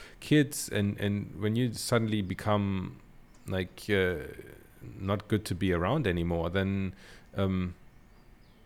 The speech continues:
you do need to check, first of all, what's going on in the first place, and, and if it has a strong relationship to what you experience at work,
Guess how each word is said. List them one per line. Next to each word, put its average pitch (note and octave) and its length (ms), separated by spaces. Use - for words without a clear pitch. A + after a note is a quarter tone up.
you F#2+ 80
do A#2 120
need C3+ 140
to A2+ 140
check, - 300
first - 260
of F#2+ 100
all, G2+ 120
what's - 200
going F#2 260
on F2+ 160
in G#2 100
the F2 60
first G2 300
place, C#3+ 340
and, F#2 220
and F2+ 180
if F#2+ 140
it A2 120
has A2 280
a F#2+ 60
strong G#2+ 280
relationship G2 600
to - 160
what G#2 420
you G#2+ 100
experience G#2 600
at F#2 100
work, A2+ 380